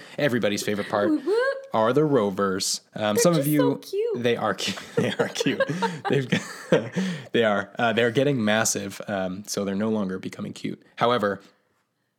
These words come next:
Speaker 1: rovers are awesome. They do go very slow, but you know what? I'm gonna save it. We're gonna get into it. Uh, so the first one in nineteen seventy-six. Now, these are the ones that we've sent in the past that are no longer active.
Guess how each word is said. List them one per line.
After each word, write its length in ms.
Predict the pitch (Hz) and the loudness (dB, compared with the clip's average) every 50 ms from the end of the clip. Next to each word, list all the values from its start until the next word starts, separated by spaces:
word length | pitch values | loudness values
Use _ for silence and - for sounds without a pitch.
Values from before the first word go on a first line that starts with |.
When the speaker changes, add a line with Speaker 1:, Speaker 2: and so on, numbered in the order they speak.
| _ _ - _ - | _ _ -20 _ -8
Speaker 1:
rovers 460 | - 117 113 117 113 120 120 113 - - - - - | -4 -2 0 0 0 0 -2 -2 -6 -10 -12 -10 -4
are 320 | - 98 92 92 92 - - _ _ _ _ _ _ - | -2 -2 0 -2 -2 -6 -12 _ _ _ _ _ _ -8
awesome. 360 | - 92 - - - - - 104 | -8 -6 -6 -8 -8 -8 -6 -4
They 240 | 113 113 110 107 - - _ _ | -2 -2 -2 -2 -4 -8 _ _
do 120 | - - 107 | -10 -6 -2
go 140 | 101 117 123 | 0 0 2
very 200 | 131 139 143 143 | 2 2 2 2
slow, 420 | - - - 113 104 104 104 107 - - - - _ | 0 0 0 0 0 0 -2 -2 -6 -12 -20 -8 _
but 360 | - 123 120 120 - - _ _ _ _ _ _ _ _ _ _ _ | 0 0 0 0 -2 -8 _ _ _ _ _ _ _ _ _ _ _
you 200 | - - - 123 | -18 -12 -8 -6
know 120 | 113 110 110 | -4 -2 -2
what? 180 | 107 107 - - - | -2 -4 -6 -8 -12
I'm 100 | 107 101 | -12 -10
gonna 100 | 95 98 | -8 -8
save 200 | - - - - | -8 -8 -8 -10
it. 80 | - - | -10 -8
We're 100 | 113 104 | -6 -6
gonna 120 | 98 98 92 | -4 -4 -4
get 120 | 95 95 | -6 -6
into 220 | 92 98 - - 101 | -8 -8 -10 -10 -12
it. 140 | 101 - - - - - - - | -12 -12 -16 -20 -20 -20 -14 -8
Uh, 340 | - 117 110 104 101 101 113 | -4 -2 -2 -2 -2 -4 -2
so 160 | 127 - 135 | -2 0 0
the 80 | 117 110 | 0 0
first 320 | - - 156 160 160 - | 2 2 2 2 2 2
one 340 | - 139 135 131 131 135 139 - _ _ _ _ _ | 2 2 2 2 0 -2 -4 -8 _ _ _ _ _
in 420 | - 123 113 110 107 104 101 101 - - - | -4 -2 -2 0 0 0 -2 -2 -4 -6 -4
nineteen 360 | 110 104 117 113 - 123 110 | -4 -2 -2 -2 -2 -4 -2
seventy-six. 600 | - - 110 107 104 98 - - 131 123 - - | -2 -2 -2 -2 -2 -2 -2 0 -2 0 0 -2
Now, 120 | 104 95 | -2 -2
these 240 | 95 110 120 113 117 | -2 -2 -2 -2 -2
are 40 | 120 | 0
the 80 | 104 | 0
ones 240 | 104 104 104 104 101 | 0 0 0 0 -2
that 100 | - - | -2 -2
we've 140 | 107 104 95 | -4 -2 -2
sent 260 | - - - 104 95 - | 0 0 0 -2 -4 -4
in 180 | - 117 104 | -8 -8 -8
the 60 | 98 | -8
past 600 | 95 - - - - - 107 110 135 - - - | -8 -8 -8 -8 -6 -4 -4 -2 -2 -2 -2 -4
that 120 | - 104 98 | -4 -4 -4
are 60 | 98 | -2
no 260 | 98 98 98 101 101 | -2 -2 -2 -2 0
longer 300 | 104 110 113 120 123 131 - | 0 0 0 0 0 0 0
active. 440 | 131 127 123 - - 156 185 - | -2 -4 -4 0 0 0 0 -2